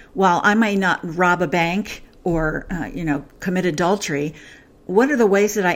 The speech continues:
am falling away because my circumstances have changed? Uh, people don't identify me the way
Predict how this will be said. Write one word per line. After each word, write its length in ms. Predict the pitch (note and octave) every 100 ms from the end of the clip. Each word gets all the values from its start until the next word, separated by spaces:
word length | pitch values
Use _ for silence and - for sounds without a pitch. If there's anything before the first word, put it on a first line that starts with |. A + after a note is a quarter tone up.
| -
am 240 | G3 A#3+
falling 520 | A#3+ - F#3 E3+ D#3+
away 480 | D#3 D3+ C#3 - - - _ _ _ _
because 600 | F#3+ F#3 G3 E3 F3 - - _ _ _ -
my 160 | F#3
circumstances 720 | F#3 A3 G#3 E3+ F#3 E3+ - E3
have 140 | E3+
changed? 560 | - F3+ C#3 B2 - - - - - -
Uh, 120 | F3+
people 340 | - G#3+ G#3+ G#3
don't 340 | G3+ F3+ F3+
identify 540 | F#3 E3+ F#3+ F#3+ F3 E3+
me 140 | D#3+
the 120 | D#3+
way 440 | D#3+ D#3+ D#3 D#3